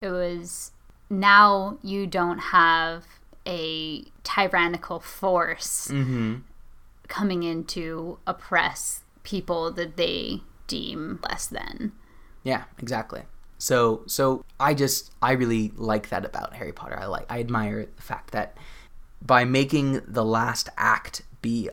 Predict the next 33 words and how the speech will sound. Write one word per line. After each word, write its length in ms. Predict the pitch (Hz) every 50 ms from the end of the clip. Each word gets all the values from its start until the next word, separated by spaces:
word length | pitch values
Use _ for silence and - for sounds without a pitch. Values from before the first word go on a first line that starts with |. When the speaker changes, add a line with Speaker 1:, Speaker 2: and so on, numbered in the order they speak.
| - -
Speaker 2:
all 220 | 107 113 107 107
about 360 | 110 - 104 107 120 - - - - _
the 80 | - 110
mission, 580 | 110 110 120 - - 190 185 196 214 233 233 - - -
it 380 | - 214 208 180 180 190 123 117
makes 220 | 123 139 175 175
the 100 | 175 170
Speaker 1:
Mm-hmm. 100 | - - -
Speaker 2:
whole 180 | - 131 127
story 480 | 127 - - - 123 117 113 107 104 101
really 500 | 101 104 107 113 110 104 98 - - - - -
about 360 | - - - - - - -
the 60 | - -
mission. 460 | - - - - - - - - - - - - - - -
Speaker 1:
Absolutely. 640 | 208 190 - - - - - - - - - - 208 - - - - - - - -
Yeah. 180 | 247 285 320 311 - - - - - - -
Speaker 2:
Well, 340 | 131 135 135 131 135 - - - -
before 420 | - 135 139 - 175 175 190 208 208
we 140 | 208 190
wrap 280 | 156 156 147 139 - - -
up, 240 | 107 104 113 - - - - - - - -
we 120 | 123 123
want 240 | 123 139 151 151 -
to 80 | - 139
thank 500 | - - - 127 123 117 - - - - -
some 240 | - - 113 110 110
of 100 | 110 -
our 100 | - -
fans. 600 | - - - - - 52 - - - - - - - _ _
Speaker 1:
Yes, 960 | - 190 180 185 202 196 185 180 175 170 170 165 156 151 156 156 - - - -
we 80 | - 135
Speaker 2:
Because 760 | - - - 127 120 113 113 113 - 180 - - 151 156 151
Speaker 1:
do. 200 | 151 160 170 170